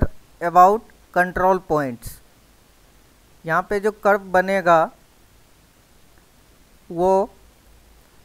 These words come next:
control point के नज़दीक बनेगा, ना कि उसमें touch करेगा। तो चलिए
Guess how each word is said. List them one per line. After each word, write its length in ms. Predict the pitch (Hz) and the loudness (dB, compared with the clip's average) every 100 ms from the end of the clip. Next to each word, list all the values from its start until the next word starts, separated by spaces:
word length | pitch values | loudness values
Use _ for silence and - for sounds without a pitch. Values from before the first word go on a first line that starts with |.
| _ - | _ -6
control 480 | 175 175 196 214 214 | -6 -2 0 0 -2
point 320 | 208 196 202 - | -4 -4 -4 -8
के 200 | 226 226 - _ _ _ _ _ _ _ _ _ _ _ _ _ _ _ | -4 -4 -6 _ _ _ _ _ _ _ _ _ _ _ _ _ _ _
नज़दीक 480 | 180 190 175 175 233 | -4 -2 -2 -6 -8
बनेगा, 480 | 214 180 175 143 123 - _ _ _ _ _ _ | -2 -2 0 -4 -6 -8 _ _ _ _ _ _
ना 160 | 165 180 | -2 -2
कि 140 | 185 214 | -2 -8
उसमें 380 | 208 208 226 254 _ _ - | -10 -6 -6 -8 _ _ -4
touch 180 | 185 180 | -4 -4
करेगा। 460 | - 147 131 120 120 _ _ _ _ _ _ _ _ _ | -6 -4 -4 -6 -12 _ _ _ _ _ _ _ _ _
तो 100 | 190 185 | -8 -4
चलिए 420 | 208 208 226 | -4 -2 -4